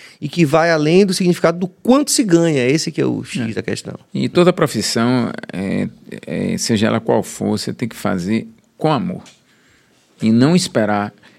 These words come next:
Speaker 2: É, eu, eu, uma coisa que eu aprendi com meu pai, é, durante minha vida toda, essa trajetória toda empresarial, nunca, é, no final do, do mês ou do ano,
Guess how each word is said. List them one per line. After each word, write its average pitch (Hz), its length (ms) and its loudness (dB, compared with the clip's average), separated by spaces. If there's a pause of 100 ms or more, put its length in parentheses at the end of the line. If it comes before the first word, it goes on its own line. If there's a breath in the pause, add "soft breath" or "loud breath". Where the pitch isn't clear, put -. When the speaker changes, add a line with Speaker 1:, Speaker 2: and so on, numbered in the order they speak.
(140 soft breath)
Speaker 2:
É, 95 220 -4
eu, 110 240 -2
eu, 110 200 -2
uma 113 260 0
coisa 117 220 0
que - 60 0
eu - 40 4
aprendi 104 360 0
com - 100 -4
meu 104 160 2
pai, 92 380 -4 (160)
é, 90 680 -6
durante 92 720 -4 (220)
minha 98 220 -2
vida 98 280 -2
toda, 87 420 -6 (100)
essa 92 240 -8
trajetória 95 600 -2
toda 95 220 -4
empresarial, 92 720 -4 (540 soft breath)
nunca, 165 500 2 (1000)
é, 95 800 -4 (340)
no 107 180 2
final 107 600 2 (640)
do, 92 640 -2
do 90 200 -8
mês 104 520 2
ou 87 160 -4
do 90 180 -4
ano, 107 420 0